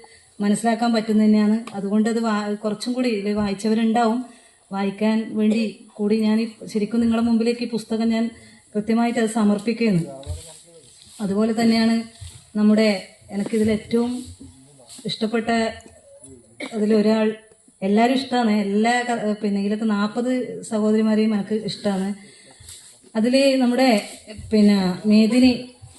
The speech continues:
സഖാവുണ്ട്, പിന്നെ നമ്മൾ ആലപ്പുഴ മേദിനി സഖാവിൻ്റെ,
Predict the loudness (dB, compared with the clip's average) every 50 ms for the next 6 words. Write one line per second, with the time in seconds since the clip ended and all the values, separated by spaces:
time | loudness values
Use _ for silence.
0 | -20 -20 -18 -18 -18 -18 _ _ _ _ _ -18 -16 -14 -6 -4 -2 0 2 2
1 | 4 6 4 4 4 2 -2 -4 -10 -18 -20 -20 -20 -20 -20 _ _ -20 -20 _
2 | _ -20 -20 -20 -20 _ -20 -20 _ _ _ -8 -4 -2 -2 -2 -2 -2 -2 -4
3 | -6 -8 -12 -20 -20 -20 -18 -18 -18 -18 -20 _ _ _ _ _ _ _ _ _
4 | _ -12 -10 -8 -4 -4 -4 -2 -2 -2 -2 0 0 0 0 0 -4 -8 -14 -20
5 | -20 -20 -20 -20 -20 -20 -20 -20 -20 -20 -20 -20 -20 -20 -20 -20 -16 -12 -10 -8
6 | -6 -4 -2 -2 0 0 0 2 4 4 4 6 6 6 6 6 4 4 2 0